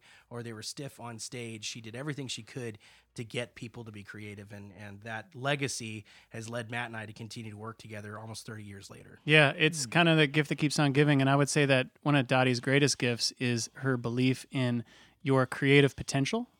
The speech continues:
Speaker 2: Like, like, just like you're saying, like, even if you're stiff as a board up there, like, she had an ability to sort of crack you open and get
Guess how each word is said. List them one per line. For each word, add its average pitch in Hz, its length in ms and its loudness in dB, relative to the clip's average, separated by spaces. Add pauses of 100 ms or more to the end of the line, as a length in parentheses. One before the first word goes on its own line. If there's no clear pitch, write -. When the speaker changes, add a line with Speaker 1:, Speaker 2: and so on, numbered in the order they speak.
(120)
Speaker 2:
Like, 123 320 -6
like, 160 140 -2
just 185 160 0
like 208 80 10
you're 160 80 6
saying, 131 280 4
like, 120 180 -2
even 160 180 4
if 151 140 2
you're 143 200 4 (220)
stiff 190 240 4
as 160 80 4
a 147 40 2
board 151 180 8
up 143 100 4
there, 127 160 2
like, 123 180 -2
she 143 600 2
had 143 160 -2
an 131 100 2
ability 127 340 2
to 120 60 -2
sort 131 180 0
of 120 120 -6 (240)
crack 139 260 2
you 127 140 -2
open 120 260 -2
and 113 200 -4
get 113 320 -4